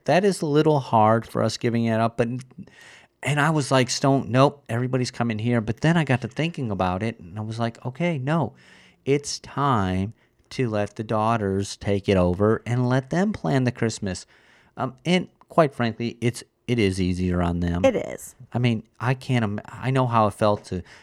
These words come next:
Speaker 1: be at this person's house on Christmas and then this person's, and, "Oh, well, we gotta be back for this." Hey,
Speaker 2: Yep.
Speaker 1: we can just get in the car, go over there, enjoy ourselves, have a good time.
Speaker 2: Yep.
Speaker 1: And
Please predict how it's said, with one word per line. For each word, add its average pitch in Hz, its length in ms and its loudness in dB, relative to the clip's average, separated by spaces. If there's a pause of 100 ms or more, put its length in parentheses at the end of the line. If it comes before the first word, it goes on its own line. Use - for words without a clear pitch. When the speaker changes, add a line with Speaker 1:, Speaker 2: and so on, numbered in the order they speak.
(140)
Speaker 1:
be 101 140 2
at - 120 -6
this 165 200 6
person's 160 440 4
house 143 280 4
on 139 120 2
Christmas 131 600 2
and 107 100 2
then 98 180 0
this 143 200 4
person's, 127 540 2
and, 87 180 -6 (300)
"Oh, 123 80 4
well, 113 180 4
we 104 100 -2
gotta 117 240 4
be 117 160 0
back 107 300 -2
for - 140 -6
this." 170 520 6 (400)
Hey, 104 280 -2 (380)
Speaker 2:
Yep. 202 200 0 (140)
Speaker 1:
we 123 140 4
can 127 180 -2
just 107 180 -4
get 123 160 2
in 139 100 2
the 139 60 -2
car, 98 520 2 (600)
go 117 220 4
over 104 260 2
there, 95 400 0 (360)
enjoy 104 420 0
ourselves, 95 480 0
have 90 200 -2
a 90 40 -4
good 113 260 0
time. 95 540 2
Speaker 2:
Yep. 240 260 0 (240)
Speaker 1:
And 107 280 2